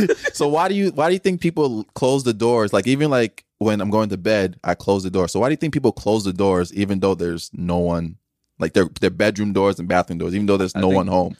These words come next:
Speaker 2: I think it's instincts. I think it's something in your, your body that survived, you put in another barrier. Obviously, people don't, you don't go to bed every single night thinking that someone's gonna break into your house.
Speaker 1: Mm-hmm.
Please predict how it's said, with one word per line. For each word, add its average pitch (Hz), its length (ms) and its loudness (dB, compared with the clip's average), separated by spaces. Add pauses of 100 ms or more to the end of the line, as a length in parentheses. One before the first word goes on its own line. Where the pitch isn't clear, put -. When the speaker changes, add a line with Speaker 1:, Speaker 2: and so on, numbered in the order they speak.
Speaker 2:
I 139 80 -2
think 175 160 -4
it's 123 100 -8
instincts. 131 680 -6
I 113 100 0
think 131 220 -4
it's 113 140 -2
something 131 380 -4
in 123 120 -4
your, 107 460 -4 (100)
your 110 200 -8
body 110 600 0 (340)
that 107 200 -6
survived, 110 720 0
you 107 80 -8
put 117 240 -4
in 110 100 -6
another 113 400 2
barrier. 107 640 0 (360)
Obviously, 185 460 2
people 165 360 -2
don't, 147 340 0
you 151 120 -2
don't 156 240 2
go 147 160 4
to 135 80 2
bed 120 400 2
every 147 400 0
single 131 480 -4
night 117 480 -4
thinking 117 320 -4
that 101 160 -2
someone's 107 340 -4
gonna 104 180 -4
break 95 260 -2
into 101 200 -4
your 95 80 0
house. 95 220 -2
Speaker 1:
Mm-hmm. 101 320 2